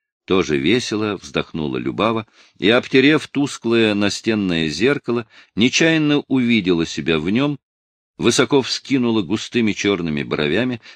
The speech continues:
хотела улыбнуться, да вместо этого жестко осудила себя. Нате вам, готово выпилиться. Одно слово — дрянь. Машка перехватила в лице Любавы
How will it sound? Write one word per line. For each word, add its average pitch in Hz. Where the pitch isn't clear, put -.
хотела 143
улыбнуться, 123
да -
вместо 98
этого 95
жестко 98
осудила 80
себя. 62
Нате 85
вам, 65
готово 71
выпилиться. 64
Одно 78
слово — 78
дрянь. 58
Машка 135
перехватила 117
в 92
лице 98
Любавы 87